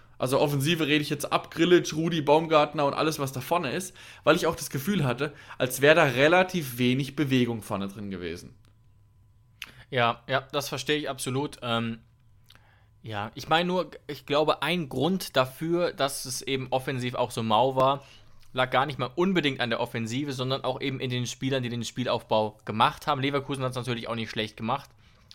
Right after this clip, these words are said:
Speaker 2: gerade vorne drauf zu laufen, aber ich sag mal so, das können wir besser. Akpo war dann auch gerade te-,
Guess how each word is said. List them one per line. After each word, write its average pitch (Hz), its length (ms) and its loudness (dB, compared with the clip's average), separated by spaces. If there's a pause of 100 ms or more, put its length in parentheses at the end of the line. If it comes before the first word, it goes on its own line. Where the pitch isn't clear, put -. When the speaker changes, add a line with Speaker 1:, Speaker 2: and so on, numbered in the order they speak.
(120)
Speaker 2:
gerade 117 240 0
vorne 113 240 -4
drauf 117 300 0
zu 120 120 -6
laufen, 123 420 0
aber 117 360 -2 (1160)
ich 123 100 -4
sag 139 160 4
mal 135 140 6
so, 127 200 4
das 127 280 2
können 143 320 0
wir 113 160 0
besser. 185 400 2 (400)
Akpo 143 420 0
war 139 120 4
dann 135 180 0
auch 131 240 2
gerade 127 420 2
te-, 131 180 -6